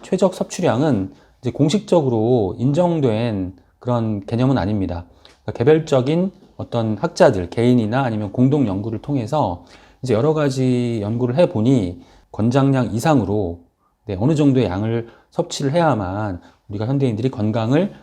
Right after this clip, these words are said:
유지하는 데 도움이 된다라는 그런 개념이에요. 그래서 이제 이 최적 섭취량이라고 하는 그런 개념은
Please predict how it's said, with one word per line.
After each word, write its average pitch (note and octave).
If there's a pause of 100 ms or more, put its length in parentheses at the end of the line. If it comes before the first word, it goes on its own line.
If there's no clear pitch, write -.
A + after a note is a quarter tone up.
(140)
유지하는 A2+
데 G#2+
도움이 A#2
된다라는 A2
그런 G#2
개념이에요. G#2+
그래서 A#2
이제 G#2 (340)
이 G#2+
최적 F#3
섭취량이라고 C3+
하는 A#2
그런 A2+
개념은 G#2+